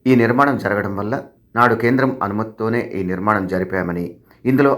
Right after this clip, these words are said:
అక్రమం ఏముందని ప్రశ్నిస్తున్నారు రోజా. అయితే అక్రమాస్తుల కేసులో ఐదేళ్ల పాటు బెయిల్పై బయట ఉండి ముఖ్యమంత్రి పదవిని అనుభవించిన జగన్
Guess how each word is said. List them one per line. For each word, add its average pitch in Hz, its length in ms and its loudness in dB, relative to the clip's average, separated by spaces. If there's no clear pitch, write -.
అక్రమం 127 400 -2
ఏముందని 107 440 -2
ప్రశ్నిస్తున్నారు 92 840 -4
రోజా. 90 280 -4
అయితే 95 240 0
అక్రమాస్తుల 151 520 2
కేసులో 139 360 -2
ఐదేళ్ల 123 320 2
పాటు 127 240 -2
బెయిల్పై 107 420 0
బయట 98 300 -2
ఉండి 95 300 -2
ముఖ్యమంత్రి 156 460 0
పదవిని 110 440 0
అనుభవించిన 98 520 -6
జగన్ 98 360 -4